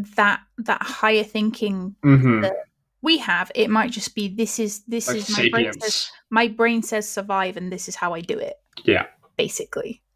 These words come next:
Speaker 2: It's gonna be, this is gonna be interesting to put in the description, but it's probably something along the lines of "V and Glaive discuss moral philosophy." <laughs>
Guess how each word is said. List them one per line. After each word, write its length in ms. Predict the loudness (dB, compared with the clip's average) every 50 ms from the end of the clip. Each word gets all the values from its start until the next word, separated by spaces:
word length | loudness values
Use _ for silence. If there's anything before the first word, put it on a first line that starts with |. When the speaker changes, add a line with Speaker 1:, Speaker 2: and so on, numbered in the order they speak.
| _ _ _ -20 -20 -20 -20 -20 -20 -20 -20 _ _ _ _ _ _ _ _ _ _ _ _ _ -18
Speaker 2:
It's 140 | -14 -8 -2
gonna 160 | 0 0 0
be, 180 | 2 0 -2 0
this 260 | 2 0 0 2 2
is 60 | 2
gonna 100 | 2 4
be 100 | 4 4
interesting 360 | 2 0 0 -2 -2 -2 -2 -6
to 100 | -8 -6
put 140 | -2 -2 -2
in 80 | -2 -2
the 80 | -2
description, 680 | -2 -2 -2 -2 0 2 2 2 2 0 -4 -4 -6 -6
but 160 | -6 -4 -4 -4
it's 100 | -2 2
probably 280 | 4 4 4 4 2
something 260 | 0 0 0 0 0 0
along 240 | 0 0 0 0 0
the 60 | 0
lines 200 | 0 0 0 -2
of 160 | -4 -4 -2
"V 160 | 0 2 2 2
and 120 | 0 0
Glaive 300 | 0 0 2 2 0 0
discuss 540 | 0 0 0 0 4 6 6 6 6 4 0
moral 400 | 0 2 4 4 6 6 6 4
philosophy." 960 | 4 2 6 6 6 6 6 2 0 0 0 4 2 2 4 2 -2 0 2
<laughs> 40 | 2